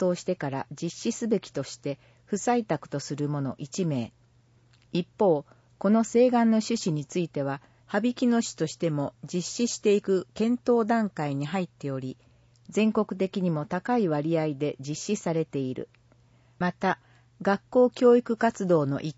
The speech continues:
環である中学校給食を早期に実施してほしいという願意は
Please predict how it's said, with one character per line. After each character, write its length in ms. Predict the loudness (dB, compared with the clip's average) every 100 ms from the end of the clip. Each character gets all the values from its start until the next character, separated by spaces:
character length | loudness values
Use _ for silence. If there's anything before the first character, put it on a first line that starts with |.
| -2
環 260 | 0 2
で 160 | 2 2
あ 80 | 2
る 180 | -4 -6 _ -6
中 260 | 2 2
学 260 | 4 0 0
校 200 | 0 0
給 260 | 0 0
食 400 | 0 -2 -4 -6
を 160 | -4 -6 _ -4
早 240 | 0 2
期 180 | 2 0
に 180 | 0 -2
実 140 | -4
施 240 | -4 -4
し 140 | -4 -2
て 120 | -2
ほ 160 | 0 -4
し 220 | -2 -4
い 60 |
と 140 | -2 -4
い 120 | -2
う 160 | -4 -2
願 360 | 0 0 0
意 60 | -2
は 200 | -4